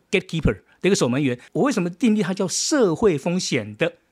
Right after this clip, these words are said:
这一个，的这个守门员？原因在第一个，我们现在社会是一个高度风险的社会。老实说，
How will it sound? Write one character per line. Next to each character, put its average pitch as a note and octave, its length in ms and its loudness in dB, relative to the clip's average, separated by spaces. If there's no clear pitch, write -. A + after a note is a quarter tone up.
这 F3 140 0
一 D#3 120 -2
个， C#3 220 -2
的 - 120 -6
这 E3 140 -2
个 D3+ 60 0
守 C#3+ 180 -2
门 B2 160 -2
员？ A#2+ 300 -4
原 E3 120 2
因 A#3 120 4
在 A3+ 180 2
第 A3+ 240 0
一 A3 40 0
个， F#3 180 -4
我 - 80 -4
们 C3+ 80 -2
现 E3+ 140 -2
在 D#3 140 -10
社 - 200 -2
会 C#3+ 180 -2
是 - 140 -2
一 - 20 -4
个 D#3+ 60 -8
高 F#3 240 -4
度 F#3 180 -2
风 F3+ 320 -2
险 G#2+ 200 -6
的 G#2+ 60 -10
社 A#2 200 -4
会。 A#2+ 180 -2
老 C#3+ 120 0
实 F3+ 140 -4
说， G#3+ 280 2